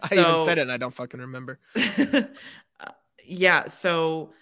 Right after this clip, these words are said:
Speaker 2: she could have just left him at home because it's a thirteen-year-old. Like, what is a thirteen-year-old with covid going to do? Like,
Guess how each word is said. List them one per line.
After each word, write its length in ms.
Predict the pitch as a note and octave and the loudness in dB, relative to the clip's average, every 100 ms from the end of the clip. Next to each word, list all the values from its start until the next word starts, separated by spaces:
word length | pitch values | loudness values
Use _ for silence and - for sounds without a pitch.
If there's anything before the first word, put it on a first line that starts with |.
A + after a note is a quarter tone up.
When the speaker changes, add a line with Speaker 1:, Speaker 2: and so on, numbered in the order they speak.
| _ - | _ -18
Speaker 2:
she 180 | - | -8
could 80 | F3+ | -4
have 80 | F#3 | -4
just 140 | E3 D#3+ | -4 -4
left 220 | D#3 - | -4 -2
him 240 | D3+ D3 - | -4 -4 0
at 180 | D#3 D3 | 0 0
home 400 | D#3 C#3+ B2 C3 | -4 -4 -6 -8
because 220 | D3+ E3+ | -8 -6
it's 120 | F3 | -6
a 60 | F3 | 0
thirteen-year-old. 800 | F#3+ F3+ E3+ F3+ D#3+ C#3 B2+ | 2 2 0 -6 -4 -4 -4
Like, 120 | C#3+ C#3+ | -4 0
what 120 | E3+ | 0
is 80 | F3+ | 0
a 60 | |
thirteen-year-old 880 | F3+ - F3 D#3 F3 E3 D#3+ D3 D3 | -2 2 2 2 -6 -4 -2 -2 0
with 180 | D#3+ E3+ | -2 0
covid 440 | - E3+ C#3+ C3 | -2 -2 -2 -6
going 340 | C3+ C#3 C#3+ C#3 | -4 -2 -2 -4
to 100 | D3 | -10
do? 360 | C3 C#3+ A#2 A#2+ | -6 -4 -4 -4
Like, 320 | C3+ A#2+ | -4 -4